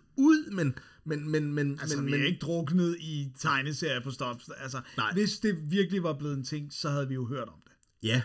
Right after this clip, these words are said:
Speaker 2: Altså, så havde der jo været skrevet mere om det, end at der er nogen, der viser interesse for det her. Så har det jo været Brian Michael Bendis nye serie på Substack,
Speaker 1: Ja,
Speaker 2: eller
Speaker 1: man har,
Speaker 2: Tim
Speaker 1: man har ikke, man har
Speaker 2: Scarsby.
Speaker 1: ikke den der Image Comics i halvfemserne
Speaker 2: Nej,
Speaker 1: følelse med, hvad,
Speaker 2: nej,
Speaker 1: hvad
Speaker 2: nej.
Speaker 1: sker der her, og sådan, ikke?
Speaker 2: Og, og, og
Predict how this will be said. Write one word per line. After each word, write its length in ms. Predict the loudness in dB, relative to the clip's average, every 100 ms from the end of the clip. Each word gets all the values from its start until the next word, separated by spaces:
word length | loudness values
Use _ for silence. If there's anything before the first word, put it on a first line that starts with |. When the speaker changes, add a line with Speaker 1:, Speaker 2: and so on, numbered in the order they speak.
| -2 -6
Speaker 2:
Altså, 240 | -4 -2
så 120 | 0
havde 160 | 2 2
der 80 | 0
jo 80 |
været 260 | 0 0 0
skrevet 380 | -4 -2 0 0
mere 320 | 2 4 4
om 280 | 2 0 -6
det, 260 | -8 -4
end 120 | -4 -4
at 180 | -4
der 60 | -2
er 60 | -2
nogen, 220 | 0 0
der 80 | -2
viser 280 | -4 -4
interesse 600 | -4 -4 -4 -4 -4 -4 -6
for 80 | -4
det 120 | -4
her. 160 | -4
Så 120 | -4 -4
har 80 |
det 80 | -4
jo 60 | -2
været 300 | -2 -2 -4 -8 _
Brian 220 | -2 0 0
Michael 240 | -2 -2
Bendis 360 | 0 2 2 0
nye 200 | 0 0
serie 320 | -4 -4 -4
på 120 | -6 -6
Substack, 500 | -6 -8 -12 -14 -8
Speaker 1:
Ja, 40 | -4
Speaker 2:
eller 60 | 2
Speaker 1:
man 100 | 2
har, 60 |
Speaker 2:
Tim 60 | 6
Speaker 1:
man 100 | 8
har 80 | 8
ikke, 120 | 8 6
man 120 | 8
har 100 | 6
Speaker 2:
Scarsby. 160 | 6
Speaker 1:
ikke 120 | 4 4
den 80 |
der 380 | 4 6 4 2 0 4
Image 320 | 6 6 4
Comics 400 | 4 6 4 4
i 60 |
halvfemserne 560 | 2 6 6 4 0 -2
Speaker 2:
Nej, 220 | 2 2
Speaker 1:
følelse 240 | 4 4 4
med, 120 | 4
hvad, 120 | 4
Speaker 2:
nej, 80 | 2 0 -6
Speaker 1:
hvad 100 | -2
Speaker 2:
nej. 20 |
Speaker 1:
sker 300 | -2 -4 -4
der 120 | 2 4
her, 200 | 4 4
og 180 | 0
sådan, 200 | -2 0
ikke? 260 | 0 2 0
Speaker 2:
Og, 260 | -2 -8 -8 -6
og, 120 | -6
og 100 | -4